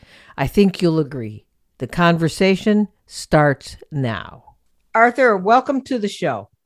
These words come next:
I shared your bio in the intro, but I'd love you for t-,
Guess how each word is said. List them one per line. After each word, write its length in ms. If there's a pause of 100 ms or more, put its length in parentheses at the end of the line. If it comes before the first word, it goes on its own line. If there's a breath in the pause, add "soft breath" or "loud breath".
I 120
shared 320
your 100
bio 360
in 120
the 140
intro, 400
but 260
I'd 220
love 340
you 380
for 300
t-, 140